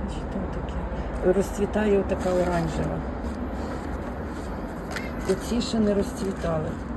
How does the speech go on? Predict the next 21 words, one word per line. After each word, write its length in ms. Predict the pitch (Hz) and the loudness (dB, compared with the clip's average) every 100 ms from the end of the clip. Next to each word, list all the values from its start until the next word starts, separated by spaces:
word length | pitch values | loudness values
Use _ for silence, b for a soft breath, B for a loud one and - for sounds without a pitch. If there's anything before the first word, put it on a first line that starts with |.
| - - - - B B B 185 | -4 -4 -6 -6 B B B -2
Оці 320 | - 214 202 | 0 4 4
вже 160 | 175 | 4
відцвіли 680 | 170 156 147 - 165 185 240 226 | 0 0 -2 -2 0 0 0 2
практично, 760 | 226 - - 214 190 - 190 165 | 0 0 0 0 0 0 0 0
ці 100 | - | 0
теж 380 | - 196 208 214 | 0 0 2 2
ще 120 | - | 0
не 160 | 208 196 | 0 2
зацвіли, 500 | 190 196 - 202 190 | 0 -2 0 2 4
я 60 | 190 | 2
другий 320 | 185 180 185 | 2 0 0
раз 160 | 180 - 185 | 0 -2 -4
посадила. 580 | - 185 175 180 175 175 - - - - 175 - - - - - - - - - - - - - B B B B 185 | -4 -4 -2 0 0 -2 -2 -4 -4 -2 -2 0 2 4 4 2 2 2 2 4 2 2 2 0 B B B B -4
От 100 | 180 | 0
оці, 320 | 190 - 196 | -2 0 -2
що 180 | 170 - | 0 0
я 180 | 180 180 | 0 0
показую, 560 | 180 185 - 196 185 170 | 0 -2 0 -2 0 0
ще 140 | - | 0
не 160 | 175 175 | 2 2
розцвітали. 680 | 170 - - - - - | 2 0 0 2 2 2